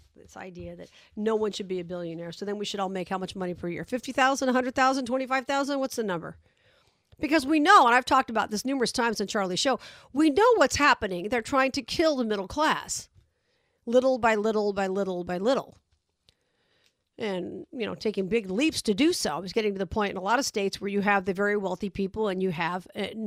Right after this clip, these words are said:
everybody who cleans their house and mows their lawns, and that's pretty much it.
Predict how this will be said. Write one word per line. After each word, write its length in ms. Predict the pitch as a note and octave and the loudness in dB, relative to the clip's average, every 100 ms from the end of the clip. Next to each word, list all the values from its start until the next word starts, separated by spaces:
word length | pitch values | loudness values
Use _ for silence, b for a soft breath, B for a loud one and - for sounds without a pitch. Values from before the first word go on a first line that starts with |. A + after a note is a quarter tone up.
| G#3+ | -8
everybody 400 | A3 G#3+ G3 G3+ | -4 -2 0 0
who 100 | F#3+ | 0
cleans 300 | F#3 G3+ F#3 | 0 0 0
their 160 | G3+ F3+ | -2 -2
house 260 | F3 F3+ F#3 | 0 0 -2
and 80 | F3+ | 0
mows 200 | F3 F3+ | 0 0
their 120 | G3 | 2
lawns, 360 | D#4 D4 F3+ | 4 4 2
and 100 | F3+ | -2
that's 140 | F#3+ - | -2 -4
pretty 220 | - G3+ | -6 -4
much 200 | G3 G3+ | -2 0
it. 300 | F4 - | -2 -2